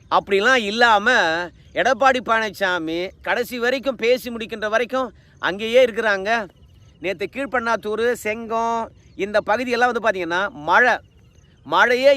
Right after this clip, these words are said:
இருந்தாலும் கூட மக்கள் கலையவே இல்ல. மாடி மேலாம் நின்னுக்கிட்டு மக்கள் வரிசையாக எடப்பாடி பழனிசாமி என்ன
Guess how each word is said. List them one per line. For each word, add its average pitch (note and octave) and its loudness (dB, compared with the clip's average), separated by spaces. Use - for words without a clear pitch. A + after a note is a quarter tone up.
இருந்தாலும் A#3 0
கூட C4 4
மக்கள் G3+ -4
கலையவே A3+ -2
இல்ல. E3 -6
மாடி B3+ 2
மேலாம் B3 -2
நின்னுக்கிட்டு G#3 -6
மக்கள் G#3 -2
வரிசையாக A3+ -2
எடப்பாடி A3+ -4
பழனிசாமி G#3+ -6
என்ன A3+ -4